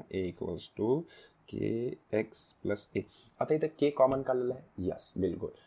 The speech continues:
तर हे आपला ओमेगा स्क्वेअर सारखं रिप्रेझेंट करायला, because ते कॉन्स्टंट आहे, ओमेगा स्क्वेअर असू शकते आणि त्याच्या पुढे x प्लस a एका प्रकारचं डिस्प्लेसमेंट आहे, doesn't really matter, सर, x प्लस a असला पाहिजे,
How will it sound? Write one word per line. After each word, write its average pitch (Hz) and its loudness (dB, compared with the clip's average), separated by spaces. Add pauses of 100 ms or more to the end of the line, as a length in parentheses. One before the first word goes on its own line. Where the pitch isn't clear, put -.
(160)
तर 95 -2
हे 98 -2
आपला 120 2
ओमेगा 120 4
स्क्वेअर 107 2
सारखं - -4
रिप्रेझेंट 85 -6
करायला, 80 -6
because 107 -2
ते - -2 (260)
कॉन्स्टंट 123 0
आहे, 76 -6 (140)
ओमेगा 113 2
स्क्वेअर 120 2
असू - 0
शकते - -10 (420)
आणि 95 -2
त्याच्या 117 4
पुढे 131 2
x 123 6 (140)
प्लस 131 0
a - -2
एका 127 2
प्रकारचं 127 2
डिस्प्लेसमेंट 135 -2
आहे, - -8
doesn't 120 0
really 120 2
matter, 117 -4
सर, 110 -4
x 107 2
प्लस - -4
a 107 6
असला 107 2
पाहिजे, 104 0